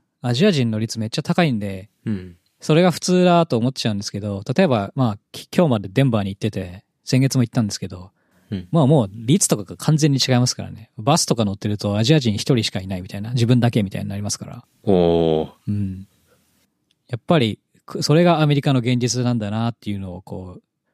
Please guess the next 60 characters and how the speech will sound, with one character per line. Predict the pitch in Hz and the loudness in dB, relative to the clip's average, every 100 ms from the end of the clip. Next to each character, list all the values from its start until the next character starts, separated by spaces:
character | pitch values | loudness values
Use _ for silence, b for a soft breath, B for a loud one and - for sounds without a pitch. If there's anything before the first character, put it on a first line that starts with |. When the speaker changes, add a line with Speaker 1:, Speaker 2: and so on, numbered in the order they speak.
| _ _ _ _ _ | _ _ _ _ _
Speaker 1:
都 | - 120 | -4 0
会 | 175 165 | 4 4
以 | 175 | 6
外 | 156 | 4
の | 113 | 2
場 | 104 | 0
所 | - | 2
に | 113 | 0
行 | 104 | -2
く | |
と | - 101 - _ | -6 -8 -8 _
毎 | 117 113 | -2 2
回 | 123 107 107 _ _ _ _ - | 0 0 -4 _ _ _ _ -8
思 | 113 107 | 0 2
い | 110 | 4
出 | 110 | 4
さ | 120 | 2
さ | 110 | 2
れ | 107 | 0
る | 98 95 | 0 -4
と | 92 | -6
い | |
う | 95 | -8
か、 | - - _ _ _ - | -10 -14 _ _ _ -2
Speaker 2:
う | |
ん。 | 98 85 85 | 0 0 -2
Speaker 1:
そ | - 127 | 2 2
う | |
い | |
う | 104 | 2
の | |
は | 92 | -2
あ | |
り | 98 | -6
ま | 95 | -10
す | - | -10
よ | |
ね。 | - - _ _ _ _ _ _ _ _ _ _ _ b b b _ _ _ _ _ - | -12 -16 _ _ _ _ _ _ _ _ _ _ _ b b b _ _ _ _ _ -20
Speaker 2:
特 | - 160 | -6 0
に | 131 | 2
嫌 | 127 190 | 4 4
な | 190 | 4
思 | 170 170 | 2 4
い | 165 | 4
を | |
す | 156 160 | 2 2
る | |
ほ | 160 | 2
ど | 180 | 0
で | 214 | 2
は | |
な | 107 | 0
い | 92 | 0
っ | |
て | 85 | -4
感 | 82 | -8
じ | - | -12
で | - | -18
す | |
か？ | - | -20